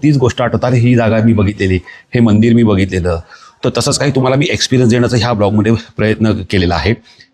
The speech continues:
की तुम्ही देखील ते कनेक्ट व्हाल, की जेव्हा तुम्ही, जेव्हा तुमच्या गावी जात असाल किंवा तुम्ही एखादं मंदिर असेल, आपण एक बोलतो न बोलता एक काही गोष्टींशी कनेक्ट होतो. एखादी शाळा असेल, एखादा तलाव असेल, एखादा ब्रिज असेल,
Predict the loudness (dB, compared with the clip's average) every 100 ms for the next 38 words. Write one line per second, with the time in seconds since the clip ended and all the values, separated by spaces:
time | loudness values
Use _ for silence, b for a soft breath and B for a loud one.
0 | -2 0 2 2 2 0 0 -2 -2 -2
1 | -2 0 -2 0 0 2 2 2 2 2
2 | 0 -2 -2 0 0 0 0 -4 -4 -2
3 | -4 B B B _ -2 0 2 2 2
4 | -2 0 2 4 4 2 0 -2 -4 -8
5 | -8 -6 -2 -2 -2 -2 0 2 4 2
6 | 0 0 -2 -4 _ B B B 0 2
7 | 2 0 0 0 0 0 0 -2 0 0
8 | 0 -2 0 0 0 0 -2 -4 -2 -2
9 | -2 -2 0 0 0 -2 0 0 2 2
10 | 2 0 -2